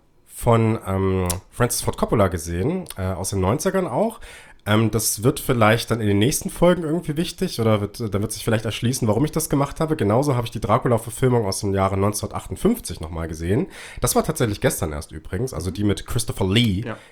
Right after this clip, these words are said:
Speaker 1: in der Hauptrolle von den Hammer Studios. Und dann, äh, Stichwort Hammer Studios, habe ich was sehr, sehr Schönes entdeckt, nämlich, nämlich, äh, Stadt der Toten.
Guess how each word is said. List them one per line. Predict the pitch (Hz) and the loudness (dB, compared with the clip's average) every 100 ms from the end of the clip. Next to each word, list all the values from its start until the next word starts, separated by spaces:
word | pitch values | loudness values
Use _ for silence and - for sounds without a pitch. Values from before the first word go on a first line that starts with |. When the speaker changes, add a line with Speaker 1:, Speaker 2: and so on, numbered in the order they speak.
| - | -10
Speaker 1:
in | 92 | -4
der | |
Hauptrolle | 87 - - 110 | -2 0 0 0
von | - 110 | 0 2
den | 101 92 | 2 2
Hammer | 117 131 | 0 0
Studios. | - - 85 82 107 - - - - - | 0 -2 -4 -2 -2 -4 -12 -16 -18 -10
Und | - 104 | -4 4
dann, | 139 226 | 6 6
äh, | - 139 | 2 0
Stichwort | 131 151 - - | 0 0 0 2
Hammer | 151 208 | 2 2
Studios, | 170 - 98 95 113 - | 0 0 -2 0 0 0
habe | 120 | -4
ich | - | -2
was | 107 | -4
sehr, | - 147 | 2 2
sehr | 143 | 2
Schönes | - 131 139 107 | 2 4 4 0
entdeckt, | 95 - 127 - | 0 0 0 0
nämlich, | 123 123 120 127 | 2 4 2 2
nämlich, | 101 113 117 113 87 | 2 2 2 -2 -2
äh, | 104 107 - - - | 0 0 -2 -18 -12
Stadt | - - 151 - - | -6 0 0 0 -2
der | 147 | 0
Toten. | - 196 233 - 82 | 6 4 4 -4 -8